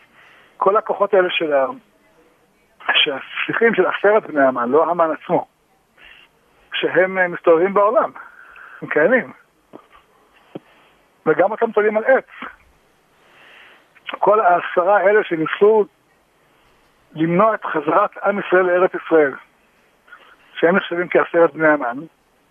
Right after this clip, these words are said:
עשרה כוחות בעולם. אתה רואה שבדור שלנו,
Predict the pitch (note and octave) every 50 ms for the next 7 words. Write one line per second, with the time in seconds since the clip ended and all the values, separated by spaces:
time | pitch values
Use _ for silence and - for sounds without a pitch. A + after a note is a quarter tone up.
0 | _ _ - _ _ _ _ _ _ _ _ _ _ _ _ _ _ _ _ _
1 | _ _ _ _ _ _ _ _ - - - - - F3+ E3+ F#3+ G3 - - -
2 | - A3+ G#3+ - - E3 E3 D#3 D#3 E3+ G3 F#3 D3+ B2+ A2+ - _ _ _ _
3 | _ _ _ _ _ - - - - - - - - - _ _ _ _ - -
4 | - - - _ _ _ _ _ - - - - D#3 D#3 F#3 G3 A#3 - - -
5 | A3 G3+ F#3+ - D3+ D3 D#3 C3+ C#3 G3+ A3+ A#3+ - - F#3+ F3 E3+ F3 F3+ G3+
6 | A#3 F#3+